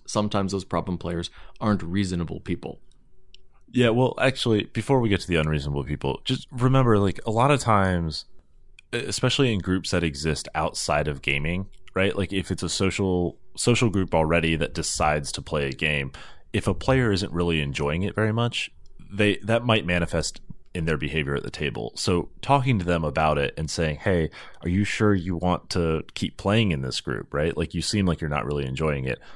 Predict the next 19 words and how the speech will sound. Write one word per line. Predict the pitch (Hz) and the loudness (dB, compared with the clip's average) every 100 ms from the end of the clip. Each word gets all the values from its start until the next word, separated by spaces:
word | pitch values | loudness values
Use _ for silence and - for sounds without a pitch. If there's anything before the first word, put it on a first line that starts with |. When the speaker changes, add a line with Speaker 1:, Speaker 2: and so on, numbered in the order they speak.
| - | -4
Speaker 2:
might | 92 107 | 0 0
be | 95 92 | 2 2
a | 69 | 2
relief. | 69 65 67 - - - - - - - - - - | 0 -2 -4 -6 -12 -14 -14 -16 -18 -18 -18 -18 -8
You | - 71 | -4 -4
know, | 65 - | -4 0
there's | 104 | 2
definitely | 120 127 123 107 | 4 4 4 4
been | 90 | 4
groups | 95 - | 0 2
where | 85 | 4
I | 87 | 6
was | 85 80 | 4 0
in | 76 | 0
where | 73 | 0
I | 71 | 0
was | 69 | -2
just | 78 78 | -4 -2
like, | 69 67 - | 0 -2 -6